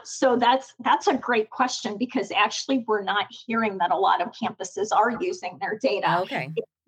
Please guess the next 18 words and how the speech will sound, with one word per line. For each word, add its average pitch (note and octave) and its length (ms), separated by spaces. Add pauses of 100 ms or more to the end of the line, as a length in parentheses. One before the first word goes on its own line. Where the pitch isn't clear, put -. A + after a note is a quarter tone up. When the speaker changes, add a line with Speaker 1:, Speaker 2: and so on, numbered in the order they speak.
(680)
Speaker 1:
interestingly, A3 1120 (1200)
you A#3+ 160
know, A3+ 420
when A3+ 240
I've C4+ 160
talked - 380
with - 180
folks, - 380
I've A3 180
heard C4+ 500
the, F#3 300 (480)
the G3+ 460
nightmare G#3+ 840 (280)
stories. A3+ 720
You G#3+ 100
know, G#3 80
one A3 300
member A3+ 420